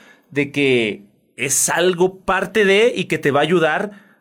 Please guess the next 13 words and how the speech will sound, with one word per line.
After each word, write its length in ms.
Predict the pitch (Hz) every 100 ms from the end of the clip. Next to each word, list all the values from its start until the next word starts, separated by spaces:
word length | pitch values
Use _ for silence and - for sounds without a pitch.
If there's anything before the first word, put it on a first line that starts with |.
| _ -
a 120 | 117
ser 300 | - 160 160
todavía 680 | 185 175 160 143 143 151 -
más, 480 | 127 123 123 123 -
eh, 380 | 139 127 117 104
feliz 520 | 101 107 135 160 151 143
o 80 | 117
a 60 |
ser 320 | 107 135 131
todavía 400 | 127 135 131 131
más 240 | 127 127 127
inteligente 640 | 139 127 110 107 113 113
emocionalmente. 680 | 113 104 101 104 139 180 180